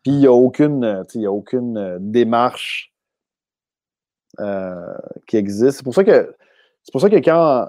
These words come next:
quand on a fait le film, il y a beaucoup de gens qui nous ont approchés pour dire, « Hey, là, on a été super touchés par votre film. Qu'est-ce qu'on peut faire ? Qu'est-ce qui, qu'est-ce qui se passe ? » Tu sais, ça a pris du temps, mais on a donc parti une pétition. Euh,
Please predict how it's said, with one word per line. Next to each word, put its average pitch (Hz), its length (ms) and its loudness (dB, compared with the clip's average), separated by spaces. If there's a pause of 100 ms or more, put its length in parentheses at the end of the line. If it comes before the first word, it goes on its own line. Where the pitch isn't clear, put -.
(120)
quand 151 160 -2
on 156 40 -2
a 143 60 0
fait 147 160 -2
le 127 120 2
film, 170 300 -2
il 143 40 -4
y 123 40 -2
a 120 40 -2
beaucoup 123 260 -6
de 127 40 -4
gens 147 200 0
qui 147 120 -12
nous 123 160 -4
ont 120 60 2
approchés 117 440 -2
pour 131 140 -4
dire, « 120 220 2
Hey, 139 140 2
là, 117 100 0
on 107 140 -8
a 110 60 -8
été 110 200 -10
super 151 920 0 (120)
touchés 170 480 -4
par 139 600 -2 (720)
votre 113 360 -2
film. 151 540 -6 (600)
Qu'est-ce 165 180 -4
qu'on 147 100 -8
peut 131 100 0
faire ? - 440 -4
Qu'est-ce 147 180 -8
qui, 139 120 -16
qu'est-ce 147 200 -10
qui - 80 -20
se - 60 -20
passe ? » 175 300 0
Tu - 60 -20 (300)
sais, 165 340 4
ça - 180 -4
a 120 60 2
pris - 180 -4
du 139 140 -8
temps, 175 380 -2
mais 131 200 0
on 120 160 -2
a 117 80 -4
donc 139 240 0
parti 123 300 -6
une 151 140 -6
pétition. 131 560 -6 (680)
Euh, 98 600 -4